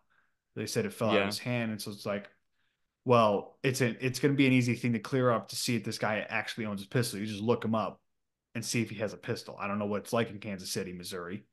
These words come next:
Speaker 2: I have no idea.
Speaker 1: If you can just carry without getting a license, I feel like you have to get something.
Speaker 2: Yeah, yeah,
Speaker 1: Um,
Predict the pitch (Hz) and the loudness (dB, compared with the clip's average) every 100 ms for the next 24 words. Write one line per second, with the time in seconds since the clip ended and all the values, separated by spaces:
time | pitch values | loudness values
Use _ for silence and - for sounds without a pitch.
0 | _ - 98 92 85 87 90 87 _ _ | _ -4 -2 -2 -4 -2 -2 -4 _ _
1 | _ _ _ 110 107 110 104 104 101 - | _ _ _ -4 -2 -2 -2 -2 -4 0
2 | 135 104 101 107 101 _ _ _ _ _ | 2 4 2 -2 -4 _ _ _ _ _
3 | _ _ _ 143 117 101 98 107 101 90 | _ _ _ -2 0 0 0 0 0 -2
4 | 95 104 135 113 87 117 98 92 92 - | -2 -2 -2 -4 -4 -2 -2 -2 -6 -10
5 | _ _ _ _ _ _ _ _ - 98 | _ _ _ _ _ _ _ _ 0 2
6 | 110 101 - 104 95 - 101 113 170 196 | 4 4 2 2 4 6 6 8 6 4
7 | _ _ - _ _ _ _ _ 156 151 | _ _ -20 _ _ _ _ _ 10 10
8 | 113 110 | 10 8